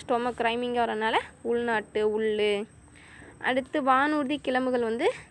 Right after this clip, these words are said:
டேக் ஆஃப். வானூர்தி வந்து டேக் ஆஃப் ஆயிடுச்சாம், அதான் வானூர்தி கிளம்புதல். ஆணையுறுதி ஆவணம்லாம் நிறைய வாட்டி கேட்டுட்டாங்க, அஃபிடேவிட். அப்ப டேவிட் அப்படிங்கிற பையன்தான் வந்து ஆணை வந்து இடுவாங்க.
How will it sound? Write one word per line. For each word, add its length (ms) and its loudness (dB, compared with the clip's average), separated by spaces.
டேக் 300 4
ஆஃப். 240 0
வானூர்தி 440 0
வந்து 140 -4
டேக் 240 0
ஆஃப் 180 -2
ஆயிடுச்சாம், 420 -2
அதான் 320 0
வானூர்தி 420 0
கிளம்புதல். 640 -2
ஆணையுறுதி 640 0
ஆவணம்லாம் 420 0
நிறைய 300 0
வாட்டி 140 -8
கேட்டுட்டாங்க, 520 0
அஃபிடேவிட். 840 -2
அப்ப 400 2
டேவிட் 580 4
அப்படிங்கிற 420 0
பையன்தான் 440 0
வந்து 340 0
ஆணை 520 0
வந்து 300 -2
இடுவாங்க. 840 0